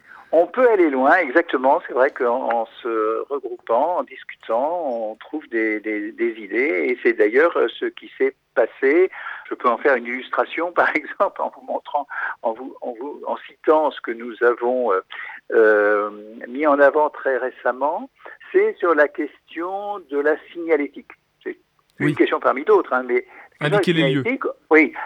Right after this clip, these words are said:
Speaker 1: quand on arrive en Anjou bleu, il n'y a pas de panneau qui vous dise, euh, « On arrive en Anjou bleu ». Hein, et ça, c'est, pourtant, il y a des tas de régions qui font des choses comme ça. Vous arrivez en Périgord noir, vous le savez, hein, c'est indiqué.
Speaker 2: C'est, c'est vrai que c'est le, le premier
Speaker 1: Ah.
Speaker 2: pas à faire pour pouvoir mettre en avant le patrimoine qu'il y a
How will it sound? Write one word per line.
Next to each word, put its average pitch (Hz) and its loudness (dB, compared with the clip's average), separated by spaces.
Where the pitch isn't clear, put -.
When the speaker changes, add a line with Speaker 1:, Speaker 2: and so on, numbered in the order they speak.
Speaker 1:
quand 202 0
on 165 0
arrive 202 0
en 139 0
Anjou 127 -6
bleu, 202 -2
il - -14
n'y - 4
a - 2
pas 135 2
de - -4
panneau 175 0
qui - -10
vous 104 -14
dise, 147 -14
euh, « 107 -2
On 110 -10
arrive 113 -2
en 113 -10
Anjou 107 -16
bleu ». 107 -10
Hein, 127 -12
et 117 -16
ça, 120 4
c'est, 98 -8
pourtant, - 0
il 139 -2
y 104 2
a - 0
des 98 -10
tas 113 0
de 101 2
régions 113 -2
qui - -20
font - -6
des 127 -8
choses - -12
comme 135 -14
ça. 294 -2
Vous 123 -6
arrivez 110 4
en 92 -2
Périgord 98 0
noir, 117 -2
vous 98 -20
le - -20
savez, 143 -6
hein, 120 -10
c'est - -10
indiqué. 117 -12
Speaker 2:
C'est, - -18
c'est - -8
vrai 151 0
que 156 -12
c'est 156 -6
le, 139 -4
le 147 -4
premier 143 0
Speaker 1:
Ah. 147 -6
Speaker 2:
pas 160 -2
à 123 -2
faire 185 -6
pour 131 -10
pouvoir 131 -8
mettre 143 -8
en 123 -6
avant 120 -6
le 135 -8
patrimoine 127 -10
qu'il 117 -12
y 127 -4
a 127 -4